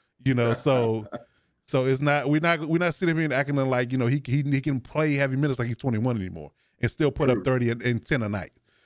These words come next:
Speaker 1: you know,
Speaker 2: True.
Speaker 1: every night. He can do it, you know, if he had to give him five games, I'd say he'd do it three out of five, you know, and that's
Speaker 2: Okay.
Speaker 1: healthy. And that's
Speaker 2: Okay.
Speaker 1: healthy for his age. So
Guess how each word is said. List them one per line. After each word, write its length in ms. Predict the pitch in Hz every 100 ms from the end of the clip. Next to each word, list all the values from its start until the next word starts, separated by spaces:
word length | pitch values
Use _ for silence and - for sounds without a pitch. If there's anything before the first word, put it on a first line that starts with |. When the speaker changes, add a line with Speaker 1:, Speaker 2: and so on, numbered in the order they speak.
| _
Speaker 1:
you 140 | - 113
know, 80 | 98
Speaker 2:
True. 100 | 131
Speaker 1:
every 280 | 151 127
night. 180 | 110 90
He 80 | 127
can 140 | 190
do 220 | 160 202 185
it, 100 | 143
you 120 | 165
know, 340 | 147 120 113 107 - _ _ - 151 127 - -
if 120 | -
he 140 | 143 226
had 140 | 208
to 60 | 185
give 160 | 175
him 60 | 165
five 260 | 190 175 165
games, 260 | 170 165
I'd 100 | 143
say 120 | - 143
he'd 80 |
do 100 | 139 123
it 60 |
three 140 | 127 117
out 100 | 92
of 60 |
five, 360 | - 78 - - _ _ _ _ _ _ _ _
you 120 | 113
know, 240 | 98 71 78
and 100 | 120
that's 120 | 123
Speaker 2:
Okay. 80 | 120
Speaker 1:
healthy. 260 | 147 - 76
And 140 | -
that's 120 | 131 147
Speaker 2:
Okay. 60 | 135
Speaker 1:
healthy 60 | 113
for 100 | 117
his 140 | 110
age. 280 | 90 80 -
So 300 | - 92